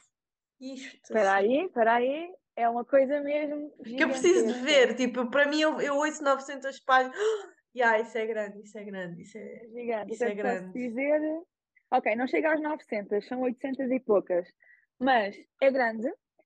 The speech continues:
Speaker 2: Mas vou dizer uma coisa, eu comecei a ler este livro, lá está, um bocadinho a medo por ser gigante. Eu cheguei ao fim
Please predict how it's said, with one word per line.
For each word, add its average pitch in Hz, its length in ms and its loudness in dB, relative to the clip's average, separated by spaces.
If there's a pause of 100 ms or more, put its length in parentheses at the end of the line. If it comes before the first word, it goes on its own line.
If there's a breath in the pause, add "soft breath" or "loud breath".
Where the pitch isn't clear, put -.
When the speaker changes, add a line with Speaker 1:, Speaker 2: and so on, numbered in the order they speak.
(100)
Speaker 2:
Mas 254 140 0
vou 285 140 -2
dizer 320 160 -4
uma 311 160 -4
coisa, 220 260 2
eu 226 60 2
comecei 311 320 -4
a 330 40 2
ler 320 180 2
este 294 200 -8
livro, 277 180 -6
lá 277 120 0
está, 226 180 0
um 214 40 2
bocadinho 247 340 -6
a - 20 -8
medo 247 220 -4
por - 100 -20
ser 262 160 -4
gigante. 214 500 -2 (480)
Eu 285 140 2
cheguei 294 240 2
ao 320 140 6
fim 262 360 -6